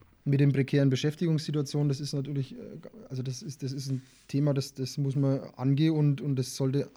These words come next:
absolut vermieden werden, ne? Also, ähm, wie Sie sagen, äh, das, äh, die Altersarmut wird in der, in der Zeit, äh,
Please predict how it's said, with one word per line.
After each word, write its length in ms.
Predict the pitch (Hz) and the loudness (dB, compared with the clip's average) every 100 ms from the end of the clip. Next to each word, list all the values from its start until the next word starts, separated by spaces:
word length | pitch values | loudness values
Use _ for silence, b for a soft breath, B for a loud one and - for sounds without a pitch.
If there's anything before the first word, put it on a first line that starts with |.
| - | -18
absolut 340 | - 143 131 | -8 -4 -2
vermieden 360 | 131 131 156 123 | 0 0 0 -2
werden, 160 | 104 | -4
ne? 100 | 113 127 | -6 -8
Also, 240 | 117 123 b b b b b b | -4 -4 b b b b b b
ähm, 420 | 120 120 120 120 117 _ _ _ _ _ _ - | -2 0 2 2 -2 _ _ _ _ _ _ -6
wie 80 | |
Sie 100 | 123 | -4
sagen, 460 | 127 131 127 139 143 | 0 0 4 4 2
äh, 160 | 175 135 | 0 -2
das, 300 | 131 127 - | -2 -6 -8
äh, 200 | 120 131 | -6 -4
die 140 | 123 | -2
Altersarmut 640 | - 135 135 - 139 135 123 | -4 -2 -4 -2 0 0 0
wird 160 | 135 | -2
in 200 | - 135 | 0 0
der, 280 | 127 127 120 156 | 2 2 0 -2
in 60 | |
der 120 | 127 123 | -6 -4
Zeit, 360 | 120 135 - | -2 -2 -4
äh, 400 | - 147 120 135 | -10 -6 -4 -4